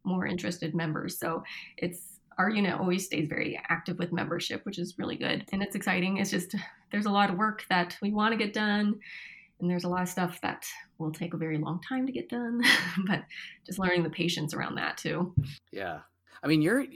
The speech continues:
Speaker 2: the, yeah, your unit specifically, I just remember that, I mean, it seems like historically they are just always
Speaker 1: <laughs>
Speaker 2: very active in either being in leadership, uh, supporting
Speaker 1: Mm-hmm.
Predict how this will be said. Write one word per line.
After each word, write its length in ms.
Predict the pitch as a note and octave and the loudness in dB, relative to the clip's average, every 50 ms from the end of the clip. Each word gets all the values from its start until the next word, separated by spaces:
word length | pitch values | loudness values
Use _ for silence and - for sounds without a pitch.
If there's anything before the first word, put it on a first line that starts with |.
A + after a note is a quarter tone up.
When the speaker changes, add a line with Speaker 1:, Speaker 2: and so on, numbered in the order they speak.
| - - | -8 4
Speaker 2:
the, 200 | C#3 D#3 D3 B2 | 8 10 10 12
yeah, 180 | D3 E3 B2+ | 12 12 10
your 360 | A#2 G#2 A#2 D3 E3 F3 F3 - - - - - - B2 G#2+ - | 10 10 8 6 6 6 4 2 -2 -12 -20 -20 -20 -20 -18 -6
unit 360 | - C3+ C#3+ D3 C#3 B2+ - | 0 4 4 6 4 4 2
specifically, 680 | - - B2+ - - B2 A#2+ B2+ B2 A#2 - B2 A#2 A2+ | 0 -4 -2 2 2 2 2 2 0 0 2 2 2 4
I 120 | A#2 B2+ | 2 2
just 200 | B2+ D3+ D3+ - | 0 0 0 2
remember 540 | E3 C#3 B2 A#2+ A#2+ B2 B2 B2+ B2 B2 B2 | 2 4 4 4 4 4 6 8 8 8 8
that, 240 | G#2+ A2+ G#2+ G2+ - - _ _ - | 6 4 2 0 0 -6 _ _ -2
I 40 | B2+ | 0
mean, 140 | C3+ C3+ | 2 2
it 80 | C3 - | 2 2
seems 260 | - - E3+ G#3+ G#3 | 2 2 2 4 6
like 160 | G3+ C3+ A2 | 6 6 6
historically 800 | - - - - - B2 A#2+ B2 B2+ C3+ - - C#3 C#3+ C#3+ C#3 | 6 0 -2 0 4 6 8 10 8 8 6 4 4 6 6 8
they 200 | A2+ A2+ B2 C3+ | 8 8 8 8
are 340 | - A#2+ A2+ A2 F#2+ F2+ F#2 - | 10 10 10 10 10 6 0 -2
just 300 | - A2 G2+ F#2 - - - | -4 -2 -2 -2 -4 -6 -4
always 560 | - G2+ G2+ G#2+ G#2 G#2+ G#2 F#2 F2+ F2 E2 | -2 2 2 2 2 2 0 0 -2 -2 -2
Speaker 1:
<laughs> 720 | E2 - - G3 E3+ - G3+ F#3+ C#3+ F3+ G3 - _ _ - | 0 2 4 4 6 6 4 4 4 2 0 -2 _ _ -4
Speaker 2:
very 440 | G2 A2+ A#2 A#2 B2+ C3+ C#3+ C#3+ - | 2 4 8 8 10 10 8 8 8
active 600 | C3+ A#2+ A#2 B2 - - C3 B2+ A#2+ A#2+ A2+ A2 - | 8 8 8 8 6 4 6 6 8 6 6 2 -4
in 560 | - A2+ G#2 G#2 G#2+ G2+ G2+ G2+ F#2+ G2 A#2+ | -6 -4 -2 -2 -2 -2 -2 -2 -4 -4 -4
either 720 | - B2 A#2 A2+ G2+ A2+ G#2+ G#2 G#2 G#2 G#2 G#2 G#2+ - _ _ _ - | -2 -2 0 0 2 2 2 4 4 2 2 0 -2 -4 _ _ _ 0
being 500 | B2 B2 C3+ D3 D#3+ D#3+ D#3+ E3 E3 - - _ _ _ | 2 6 6 8 8 8 8 6 4 2 -2 _ _ _
in 240 | - C#3+ C#3+ C#3+ C#3+ | 0 2 4 6 6
leadership, 800 | C#3 C#3+ C#3+ C#3 C#3 C#3 C3 - - C#3+ C3+ C3+ C3 C3 B2+ - - - | 6 6 6 6 4 2 2 0 2 4 6 6 6 4 2 -2 -8 -4
uh, 200 | - G#2+ G2 F#2+ | -2 -2 0 0
supporting 1000 | - - B2 - - - C3+ B2+ C3 B2+ C3 C3 C3 C3 C3 B2+ B2+ C3 C3 - - | -2 -2 -4 -4 -2 2 4 4 6 6 6 6 6 4 4 4 2 0 0 -2 -2
Speaker 1:
Mm-hmm. 280 | F#3+ G3 G3 F3+ D#3 | -2 0 2 0 0